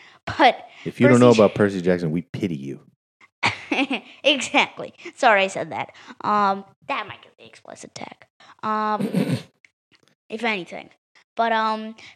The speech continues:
Speaker 1: Percy Jackson basically is a book series all about, uh, all about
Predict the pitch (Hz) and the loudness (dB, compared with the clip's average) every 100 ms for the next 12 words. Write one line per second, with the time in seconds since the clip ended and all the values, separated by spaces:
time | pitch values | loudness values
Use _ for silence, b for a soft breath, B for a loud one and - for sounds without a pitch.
0 | - 294 311 262 247 220 - 220 208 220 | 0 0 0 -2 2 2 -2 -8 -4 -6
1 | 226 220 226 220 208 196 233 - 214 180 | -4 -8 -8 -8 -8 -6 -6 -6 -8 -8
2 | 170 165 110 - - _ _ _ _ _ | -8 -12 -18 -20 -20 _ _ _ _ _
3 | _ _ - 214 262 247 247 233 226 202 | _ _ -4 0 4 6 6 6 4 2
4 | 190 190 180 - - - _ _ _ _ | 0 -4 -6 -14 -16 -20 _ _ _ _
5 | _ _ _ - 220 214 202 - - 233 | _ _ _ -2 2 4 2 0 2 4
6 | 277 262 233 202 190 180 - | 4 2 -2 -4 -6 -8 -14